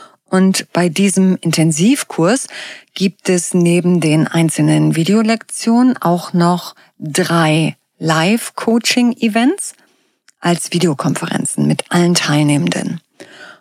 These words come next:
Und bei dem ersten Live-Event waren Tanja und Holger nicht dabei,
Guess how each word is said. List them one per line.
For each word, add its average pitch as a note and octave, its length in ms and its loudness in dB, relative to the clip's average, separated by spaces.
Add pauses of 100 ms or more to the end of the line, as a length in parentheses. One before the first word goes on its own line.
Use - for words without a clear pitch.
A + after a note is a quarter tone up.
(120)
Und F#3+ 140 0
bei F3+ 140 0
dem E3+ 160 0
ersten B3 500 -2
Live-Event F3+ 880 0 (140)
waren E3 400 0
Tanja F3 300 2
und E3 220 -2
Holger D#3+ 300 0
nicht E3 280 0
dabei, D#3+ 460 2